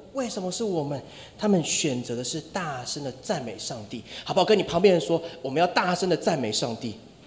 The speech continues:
第二个要跟大家分享，就是祷告可以贴近神的心意。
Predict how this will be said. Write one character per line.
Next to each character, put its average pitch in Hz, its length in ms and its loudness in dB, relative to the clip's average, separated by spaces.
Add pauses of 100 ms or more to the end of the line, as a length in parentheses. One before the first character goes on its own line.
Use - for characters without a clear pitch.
(3250)
第 320 120 6
二 302 60 12
个 269 100 6
要 262 140 6
跟 254 160 4
大 240 100 -2
家 240 60 -2
分 233 240 0
享， 175 180 -4
就 175 80 -6
是 180 200 -6
祷 165 260 -6
告 226 240 2
可 - 160 -4
以 202 120 2
贴 202 300 0
近 196 300 -2
神 123 480 -4
的 131 140 -4
心 131 320 0
意。 123 180 -8